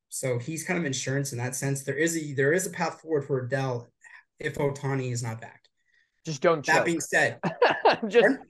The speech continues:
Speaker 2: just don't choke.
Speaker 1: Yeah, just don't choke.
Speaker 2: <laughs> Don't
Speaker 1: Uh,
Speaker 2: just choke. <laughs>
Speaker 1: come up, come up and, and, and, and do half of what you're doing in, in the minors, and people are gonna love you.
Speaker 2: Yeah.
Speaker 1: Um,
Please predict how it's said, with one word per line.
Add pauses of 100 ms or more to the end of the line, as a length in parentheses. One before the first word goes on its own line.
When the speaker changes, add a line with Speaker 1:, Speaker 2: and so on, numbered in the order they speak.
(260)
Speaker 2:
just
don't
choke. (760)
Speaker 1:
Yeah,
just
don't
choke.
Speaker 2:
<laughs>
Don't
Speaker 1:
Uh,
Speaker 2:
just
choke. (460)
<laughs>
Speaker 1:
come
up,
come
up
and,
and,
and,
and (320)
do
half
of
what
you're
doing
in,
in
the
minors,
and (160)
people
are
gonna
love
you. (360)
Speaker 2:
Yeah. (200)
Speaker 1:
Um,